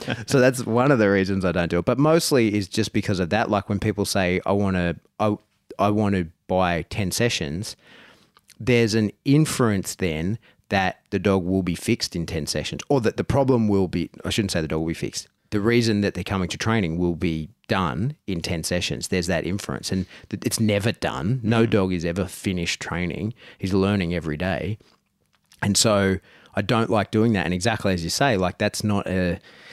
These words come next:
Speaker 2: I, I don't know how long it's gonna take. It depends on how much work you do when we're not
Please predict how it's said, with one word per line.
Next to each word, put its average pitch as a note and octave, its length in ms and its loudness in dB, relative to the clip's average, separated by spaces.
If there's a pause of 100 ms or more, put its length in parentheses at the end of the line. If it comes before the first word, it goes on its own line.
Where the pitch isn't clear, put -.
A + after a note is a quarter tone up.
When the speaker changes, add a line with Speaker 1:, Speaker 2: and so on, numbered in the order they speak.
(240)
Speaker 2:
I, A2 460 -2
I A#2+ 100 2
don't B2 120 4
know B2+ 160 6
how B2+ 140 4
long F#2+ 100 0
it's E2 100 -4
gonna F2 160 -2
take. F2+ 200 -4
It F2+ 60 -8
depends A2 260 0
on G#2 60 2
how G#2+ 120 2
much G#2 180 -2
work A#2 260 4
you G#2+ 60 4
do G2 320 4
when G2 180 2
we're F#2+ 120 2
not G#2+ 280 2